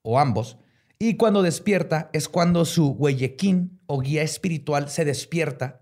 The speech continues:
y adquiere respuestas o habilidades nuevas.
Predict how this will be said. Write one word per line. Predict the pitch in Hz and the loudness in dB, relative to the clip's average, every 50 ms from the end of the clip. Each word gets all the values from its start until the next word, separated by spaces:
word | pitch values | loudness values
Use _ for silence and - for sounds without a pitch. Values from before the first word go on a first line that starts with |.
| _ - | _ -8
y | 147 156 | -4 -4
adquiere | 143 135 - - 156 147 | -4 -4 -2 -2 -2 0
respuestas | 143 151 143 - - - 139 135 135 - 143 135 - - - | 0 -2 -4 -4 -4 -4 -4 -4 -4 -6 -6 -6 -8 -8 -4
o | 151 156 151 151 - | -2 -2 -2 -2 -4
habilidades | 127 120 123 123 123 110 107 107 107 104 - - | -6 -6 -4 -4 -4 -4 -4 -4 -6 -6 -8 -10
nuevas. | 110 98 - - - _ | -10 -10 -10 -16 -20 _